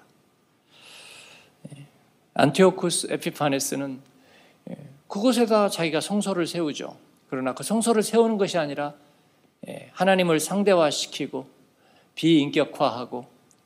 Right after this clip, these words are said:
그리고 모독하고 멸시하는, 그래서 사실상 성소가 없어지는 거죠. 네. "우리가 어디서나 예배하는 거야" 라고 하면서 실제로 예배를 없애는 것과 같습니다. 그래서 우리가, 예, 몸으로 예배하고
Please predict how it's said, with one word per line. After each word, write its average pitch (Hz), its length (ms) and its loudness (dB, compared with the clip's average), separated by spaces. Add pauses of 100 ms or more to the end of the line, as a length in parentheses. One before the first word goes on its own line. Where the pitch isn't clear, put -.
(140)
그리고 120 580 -8
모독하고 117 760 -2
멸시하는, 101 640 -8 (380)
그래서 135 220 -8
사실상 254 600 2
성소가 190 400 0
없어지는 110 440 -6
거죠. - 280 -16 (320)
네. 156 120 -20 (2250)
"우리가 175 300 6
어디서나 220 680 8
예배하는 196 440 6
거야" 196 240 10
라고 175 220 6
하면서 165 480 4
실제로 247 420 2
예배를 160 320 4
없애는 143 380 -2
것과 131 260 -8
같습니다. - 500 -16 (560)
그래서 160 300 -4
우리가, 156 420 0 (300)
예, - 240 -16 (280)
몸으로 233 500 10
예배하고 165 680 0